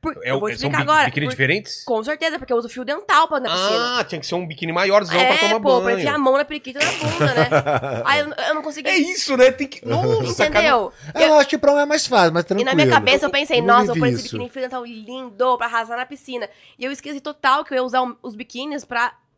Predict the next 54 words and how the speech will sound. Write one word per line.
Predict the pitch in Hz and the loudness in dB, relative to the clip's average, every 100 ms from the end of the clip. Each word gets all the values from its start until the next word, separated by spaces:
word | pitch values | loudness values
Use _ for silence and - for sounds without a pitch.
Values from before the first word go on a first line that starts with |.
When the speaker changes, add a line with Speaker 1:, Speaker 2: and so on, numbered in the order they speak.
| _ - | _ -12
Speaker 1:
pro | 277 | -8
banho | 208 269 311 | -4 -4 -4
também. | 294 247 226 180 208 - _ | -6 -4 -4 -4 -8 -20 _
Então, | 226 262 269 | -10 -4 -4
tipo, | 269 240 214 - _ | -6 -12 -12 -12 _
e | 208 | -6
lá | 208 226 | -2 0
a | |
mala | 262 208 254 | 0 0 0
é | 214 | -2
uma | 214 | -2
malinha | 214 226 370 | -4 -6 -10
assim, | 277 | -8
dá | 247 | -8
pra | |
você | 262 | -8
levar | 240 | -10
todo | 240 226 | -8 -10
tipo | 220 - | -12 -18
de | 208 | -18
biquíni | 202 214 202 | -18 -18 -14
do | 202 | -10
mundo. | 196 185 175 | -10 -10 -16
Tipo, | - | -16
são | - 208 | -12 -10
poucos. | 233 262 247 | -2 -2 -4
Speaker 2:
Você | - | -10
tem | 117 104 | -10 -12
que | |
optar. | - - 113 | -14 -10 -6
Speaker 1:
Eu | 220 | -2
deveria | 240 220 | -2 -2
ter | 220 226 - | -6 -12 -6
optado | 247 269 247 220 | -6 -2 0 0
por | 226 247 | 0 -2
um | |
melhorzinho | 254 262 294 240 262 | 0 0 -2 -4 -10
pra | 262 285 277 - | -6 -4 -4 -4
ambas | 247 240 247 | -4 -4 -6
as | 285 | -8
coisas. | - 349 277 202 - - - | -8 -4 -4 -4 -12 -20 -8
E | 254 | -4
eu | |
não | 240 | -2
fiz | 302 269 | -2 -6
isso, | 311 | -10
então | 247 220 | -10 -12
eu | 220 | -10
ficava | 226 214 | -10 -8
num | 220 | -10
cantinho, | 220 254 247 - 240 | -10 -12 -10 -6 -2
abaixada | 202 233 226 233 240 | 0 -2 -6 -12 -12
assim, | - | -16
ó. | 214 | -20